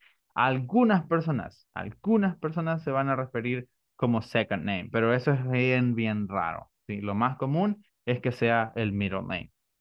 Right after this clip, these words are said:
Y pues luego, claro, tenemos simplemente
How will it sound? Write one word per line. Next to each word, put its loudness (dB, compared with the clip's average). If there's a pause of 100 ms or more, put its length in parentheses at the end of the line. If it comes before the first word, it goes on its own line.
(120)
Y 2
pues 2
luego, 2
claro, -2
tenemos -4
simplemente -2